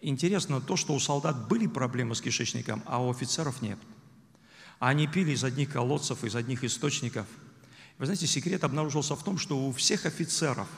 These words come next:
у них была такая серебряная чашка, это была с-, серебряная такая фляжечка. Это была часть снаряжения офицера в французской армии. И они набирали, и вот вода была в этой серебряной фляжке. Считается, что,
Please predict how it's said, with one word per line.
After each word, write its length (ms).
у 60
них 140
была 200
такая 380
серебряная 640
чашка, 340
это 160
была 240
с-, 260
серебряная 640
такая 480
фляжечка. 720
Это 460
была 200
часть 300
снаряжения 720
офицера 720
в 580
французской 640
армии. 420
И 320
они 360
набирали, 640
и 120
вот 200
вода 480
была 220
в 60
этой 160
серебряной 540
фляжке. 380
Считается, 460
что, 340